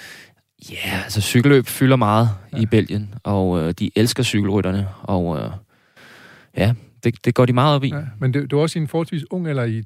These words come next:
Speaker 2: I tog til Belgien og deltog i sådan nogle løb dernede, hvor I så kunne vinde lidt penge og sådan noget,
Speaker 1: Ja.
Speaker 2: og så var netop væddeløber, som din bog hedder.
Speaker 1: Ja.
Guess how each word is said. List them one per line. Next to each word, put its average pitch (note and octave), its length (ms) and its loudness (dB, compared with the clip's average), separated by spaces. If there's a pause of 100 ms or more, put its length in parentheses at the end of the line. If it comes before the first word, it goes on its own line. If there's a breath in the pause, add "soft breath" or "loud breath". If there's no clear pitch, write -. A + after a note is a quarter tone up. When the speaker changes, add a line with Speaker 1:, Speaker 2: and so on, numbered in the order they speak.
(100)
Speaker 2:
I D#3 100 -4
tog A#2 280 -8
til A2+ 200 -2
Belgien C#3 340 -4
og G#2 80 -4
deltog C3 280 -2
i A2 40 -4
sådan A#2+ 140 -2
nogle A#2+ 140 0
løb A#2+ 120 -4
dernede, A2+ 160 0
hvor A2+ 100 0
I A2+ 60 0
så A2 100 -4
kunne A#2+ 100 -6
vinde B2 120 0
lidt B2 140 -4
penge A#2+ 260 -2
og G#2+ 60 -4
sådan G#2 160 -4
noget, G#2 160 -2
Speaker 1:
Ja. G#2 80 0
Speaker 2:
og G2+ 140 -2
så C3 180 -6
var A#2 120 0
netop A2 300 -2
væddeløber, A#2 480 2
som G#2 280 -6
din A2+ 140 -6
bog A2 240 -2
hedder. G#2 300 0
Speaker 1:
Ja. F2+ 120 -6